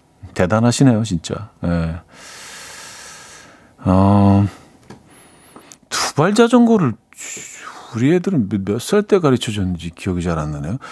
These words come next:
초등학교 일 학년은 아니었던 것 같은데, 조금 더 올라가서였던 것 같은데, 사, 오 학년 때, 아,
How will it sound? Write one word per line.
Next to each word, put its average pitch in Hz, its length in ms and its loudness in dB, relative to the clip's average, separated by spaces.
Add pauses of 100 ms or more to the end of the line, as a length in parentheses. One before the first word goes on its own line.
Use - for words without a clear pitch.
(160)
초등학교 208 360 0
일 135 100 6
학년은 165 340 4
아니었던 123 500 2
것 110 80 2
같은데, 90 380 -2
조금 196 320 0
더 185 80 4
올라가서였던 120 800 2
것 82 100 -4
같은데, 80 400 -8 (420)
사, - 280 -4
오 269 120 4
학년 208 320 6
때, 101 340 0 (320)
아, 90 520 -6